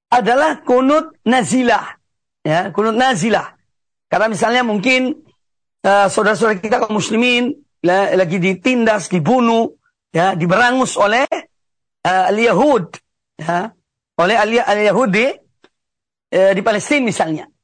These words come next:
Tapi kalau dikatakan kunut nazilah, loh, kok hanya maghrib? Padahal kunut nazilah itu setiap, di waktu setiap sholat lima, lima waktu.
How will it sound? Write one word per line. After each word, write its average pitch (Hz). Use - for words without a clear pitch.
Tapi 277
kalau 330
dikatakan 269
kunut 240
nazilah, 208
loh, -
kok 294
hanya 302
maghrib? 320
Padahal 247
kunut 294
nazilah 226
itu 220
setiap, 254
di 185
waktu 202
setiap 202
sholat 233
lima, 220
lima 226
waktu. 254